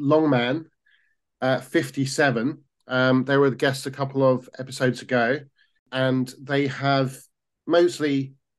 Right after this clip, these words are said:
uh, bottled sort of traditional real ales, but they have a,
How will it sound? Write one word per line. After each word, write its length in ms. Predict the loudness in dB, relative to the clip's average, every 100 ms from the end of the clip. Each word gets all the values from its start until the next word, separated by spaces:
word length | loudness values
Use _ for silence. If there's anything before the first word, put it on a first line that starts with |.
| _ _ _ -10
uh, 220 | -6 -4
bottled 480 | -2 -4 -2 -4 -6 _ _ _ _ _ _ -12
sort 160 | -8
of 80 | -6
traditional 760 | -2 0 0 0 0 -2 -6 -6
real 220 | -2 0
ales, 420 | 0 0 -2 -6 -14 _ _ _ _ _
but 100 | -2
they 200 | 2 2
have 260 | 4 2 2
a, 460 | 2 2 0 -2